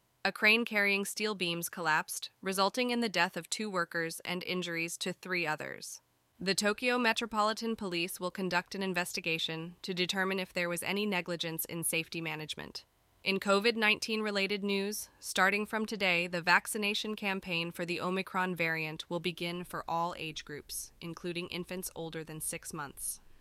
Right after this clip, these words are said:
The vaccine used will be specifically designed to combat the Omicron variant,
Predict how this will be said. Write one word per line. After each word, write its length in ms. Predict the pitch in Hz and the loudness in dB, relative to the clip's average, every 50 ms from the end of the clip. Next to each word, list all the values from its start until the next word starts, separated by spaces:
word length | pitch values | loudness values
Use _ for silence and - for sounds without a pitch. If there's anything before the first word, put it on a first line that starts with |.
| - - - - - - - - - | -18 -16 -16 -16 -16 -18 -20 -16 -12
The 120 | - 175 156 | -8 0 4
vaccine 480 | 170 165 175 - - - 254 254 247 | 6 6 6 4 2 -2 0 0 0
used 340 | 208 175 165 165 160 - - | 0 -2 -4 -6 -8 -8 -8
will 80 | 165 160 | -8 -8
be 140 | 165 170 | -8 -8
specifically 720 | 160 - - - 156 - - 202 196 - 226 - 226 220 220 | -8 -8 -8 -8 -6 -4 -4 -4 -4 -6 -6 -8 -8 -6 -6
designed 580 | 202 202 180 175 160 156 151 151 156 160 - - _ - | -6 -6 -4 -4 -4 -4 -4 -6 -8 -10 -12 -14 _ -14
to 80 | - - | -12 -10
combat 460 | - - 165 165 151 156 156 - - - | -8 -6 -4 0 2 2 2 2 0 -4
the 140 | 180 - - | -8 -6 -6
Omicron 500 | 156 160 160 156 - - 160 156 156 151 | -6 -6 -6 -8 -8 -8 -8 -6 -6 -6
variant, 540 | 151 151 147 139 139 139 - - - - | -6 -6 -6 -8 -8 -12 -12 -14 -14 -16